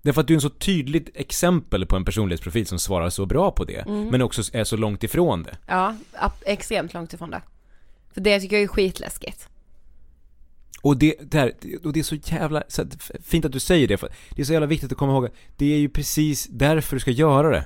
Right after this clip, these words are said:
Speaker 2: Mm.
Speaker 1: Därför att det finns en föreställning eller en, liksom här, en, en påhittad rädsla av att om jag sitter där och mediterar så kommer det hända saker med mig.
Speaker 2: Mm.
Speaker 1: Och jag kommer möta grejer som att någon bara liksom plockar fram monster.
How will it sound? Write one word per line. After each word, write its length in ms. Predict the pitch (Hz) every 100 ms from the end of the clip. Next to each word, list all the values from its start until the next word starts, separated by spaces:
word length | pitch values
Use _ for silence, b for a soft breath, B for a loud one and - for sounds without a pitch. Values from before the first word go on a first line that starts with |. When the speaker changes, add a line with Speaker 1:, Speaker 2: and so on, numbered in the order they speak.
| -
Speaker 2:
Mm. 280 | 196 185 185 - - - - - - _ - -
Speaker 1:
Därför 200 | 131 143
att 60 |
det 60 | 131
finns 200 | 143 127
en 60 | 123
föreställning 800 | 165 143 117 - 165 151 113 113
eller 180 | 110
en, 140 | 113 123 -
liksom 280 | 117 101 107
här, 180 | 90 85 b b b
en, 220 | 120 117 -
en 160 | 113
påhittad 680 | - 151 135 107 165 - 147
rädsla 640 | 110 110 82 - - 73 92 - - _ -
av 160 | 120 113
att 140 | 110
om 80 | 110
jag 120 | 131
sitter 400 | - 131 - 131
där 240 | 110 113 101
och 60 |
mediterar 580 | 98 87 139 156 90 85
så 140 | -
kommer 220 | 101 101 90
det 60 |
hända 500 | 90 135 95 90 156
saker 400 | - 85 76 87
med 120 | 85
mig. 340 | 78 69 78 - -
Speaker 2:
Mm. 280 | 170 175 185 - - - -
Speaker 1:
Och 180 | 127 127
jag 100 | 120
kommer 160 | 123 120
möta 460 | 139 113 - 165
grejer 500 | 113 92 73 78 92 - b
som 200 | - 117
att 120 | 117 117
någon 220 | 113 107
bara 180 | 107 95
liksom 260 | - - 92
plockar 200 | 98 101
fram 200 | 101 92
monster. 680 | 120 185 147 - - -